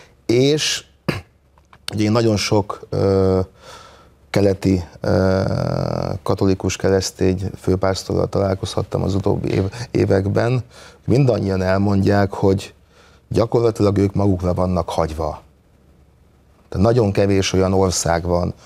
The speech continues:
mint például Magyarország, ö,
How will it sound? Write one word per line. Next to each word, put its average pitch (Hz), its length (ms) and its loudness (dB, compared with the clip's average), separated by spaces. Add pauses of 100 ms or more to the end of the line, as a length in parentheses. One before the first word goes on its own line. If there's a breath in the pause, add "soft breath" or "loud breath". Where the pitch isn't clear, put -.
mint 104 200 0
például 92 260 2
Magyarország, 90 840 0 (720 loud breath)
ö, 95 720 0